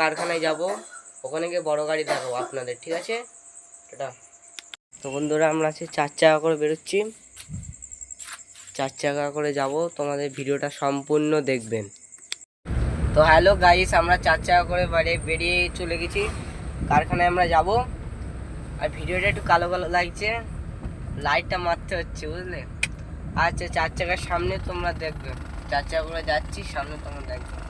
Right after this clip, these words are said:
হ্যালো গাইস, আমরা এই যে চার চাকা করে যাচ্ছি, এই চার চাকা করে যাব,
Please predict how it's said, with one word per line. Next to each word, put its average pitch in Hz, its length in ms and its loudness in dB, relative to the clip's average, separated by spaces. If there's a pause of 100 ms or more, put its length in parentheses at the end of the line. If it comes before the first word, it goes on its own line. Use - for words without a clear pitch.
(1500)
হ্যালো 170 200 12 (100)
গাইস, 190 500 8 (800)
আমরা 175 240 6 (160)
এই 175 120 4
যে 185 140 4
চার 165 200 8
চাকা 180 220 6
করে 175 200 4
যাচ্ছি, 175 340 2 (1120)
এই 156 140 -2
চার 160 220 8
চাকা 185 220 6
করে 185 160 6 (120)
যাব, 165 180 6